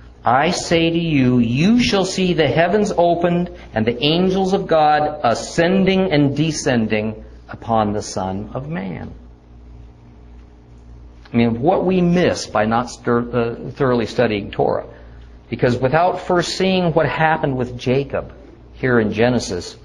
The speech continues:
how in the world are we gonna fully understand that kind of odd statement made by Yeshua eighteen hundred years later and recorded in what we call the New Testament? Yet it's a pretty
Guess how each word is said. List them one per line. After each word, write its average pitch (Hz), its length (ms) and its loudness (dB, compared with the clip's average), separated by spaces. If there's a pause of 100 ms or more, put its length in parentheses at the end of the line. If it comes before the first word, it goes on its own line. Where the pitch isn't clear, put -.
(260)
how 160 280 0
in 180 60 0
the 170 60 2
world 151 400 2
are 127 40 2
we 131 140 0
gonna 123 200 -2
fully 147 520 -4
understand 113 840 -2 (320)
that 131 140 -6
kind 135 220 0
of - 180 -4 (360)
odd 139 300 2
statement 139 720 -6 (600)
made 123 240 2
by 107 160 -2
Yeshua 107 760 0 (640)
eighteen 151 420 0
hundred 123 300 2
years 117 300 2
later 117 360 2
and - 340 -8
recorded 113 440 0
in 110 100 -2
what 110 100 -2
we 120 120 0
call 107 280 2
the 101 60 -2
New 101 180 -6
Testament? 101 520 -4
Yet 135 200 2
it's 139 140 -2
a - 40 -2
pretty 175 320 -2